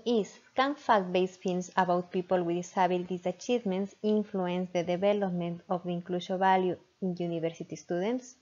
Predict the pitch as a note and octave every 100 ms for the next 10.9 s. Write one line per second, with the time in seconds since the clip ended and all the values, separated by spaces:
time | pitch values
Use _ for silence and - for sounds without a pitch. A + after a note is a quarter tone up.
0 | _ _ _ _ _ _ _ _ _ _
1 | _ _ _ _ _ _ _ _ _ _
2 | _ _ _ _ _ _ _ _ _ _
3 | - G3 G#3 G#3 G#3 A3 - F#3 - G3
4 | F#3+ - F3+ D#3 - - _ _ _ _
5 | _ _ _ _ _ _ _ _ _ -
6 | A#3 C4+ C4+ C4 B3+ A3+ G3+ - F#3+ F#3+
7 | F#3+ F#3+ - - F3+ F3 F3 F3+ F3+ F3
8 | F#3 F3+ F#3 F#3 G3+ - G3+ F#3+ F#3+ F3+
9 | F#3 F3+ F3+ F3+ F3+ F3 - F3+ F3 E3+
10 | F3 - E3 F3 F#3 F#3+ A#3+ B3